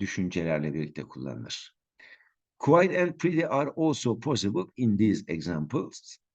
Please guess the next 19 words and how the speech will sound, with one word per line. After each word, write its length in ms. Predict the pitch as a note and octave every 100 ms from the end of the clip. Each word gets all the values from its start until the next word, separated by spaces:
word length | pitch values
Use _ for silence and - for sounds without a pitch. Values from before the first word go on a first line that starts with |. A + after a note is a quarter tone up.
| _ _
Quite 380 | - D#3 B2+ -
ve 160 | F2+ -
pretty 400 | - G2+ F#2+ G2 - _ _ -
şu 480 | - - G#3+ C3 -
tarz, 420 | G2 E2+ - - -
e, 360 | F2 D#2+ D2 - - - - - G2
cümlelerde 560 | C3+ A#2 D#2 C#2+ E2+
de 100 | G2
mümkündür. 540 | G3+ D#3 A#2+ F#2 D#2+ D2
Örneklere 540 | D3 A#2+ G2+ - E2+ D#2
bakıyoruz. 460 | D2+ E2+ C#3 - - - - _ G#2 A#2
I 80 | C3
don't 240 | D3 B2+
like 220 | A2+ G2+
this 260 | G2 F#2 -
meal. 300 | F2 - F#2+
Bu 200 | G#2 D3
yemeği 400 | B2 G2+ E2 C#2
sevmiyorum. 800 | - - A#2 F2+ C#2 C2+ F#3